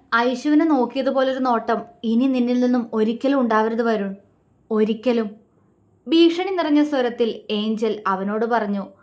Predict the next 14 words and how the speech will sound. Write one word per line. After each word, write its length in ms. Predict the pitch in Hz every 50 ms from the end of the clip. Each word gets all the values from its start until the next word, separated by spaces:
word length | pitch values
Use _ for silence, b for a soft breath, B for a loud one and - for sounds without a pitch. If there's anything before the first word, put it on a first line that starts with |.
| b b b b _ _
ആദ്യമായി. 680 | 262 311 311 330 330 - 339 330 269 254 233 220 196 196 - - _ _ _ _ _ _ _ _ _
അവൻ 360 | 208 214 226 226 254 254 226 226 -
പകച്ചുകൊണ്ട് 580 | 220 196 190 214 196 208 240 247 254 262 262 269
അവളെ 180 | 262 262 254
നോക്കുമ്പോഴേക്കും 920 | 254 254 247 240 226 233 247 233 254 262 254 254 247 240 247 247 247 240 247 B B B -
അവൾ 280 | - 277 285 285 302 294
ലേബർ 400 | 262 247 233 220 220 208 226 233
റൂമിനകത്തേക്ക് 840 | 254 254 254 262 262 247 240 240 240 240 233 226 240 220 214 202 -
കയറിപ്പോയിരുന്നു. 800 | 220 214 196 196 196 220 214 214 233 220 208 202 196 190 190 196 196 b b b b b b b b _ _ -
പക്ഷെ 300 | 320 330 320 330 349 381
അപ്പോഴും 500 | 349 349 349 - 302 302 302 302 277 - - -
വരുണിന്റെ 420 | 220 214 202 208 214 220 226 254
നെഞ്ചിടിപ്പ് 480 | 247 254 247 226 226 233 233 233 240 247
ഉയർന്നത് 460 | 240 233 226 220 233 226 220 226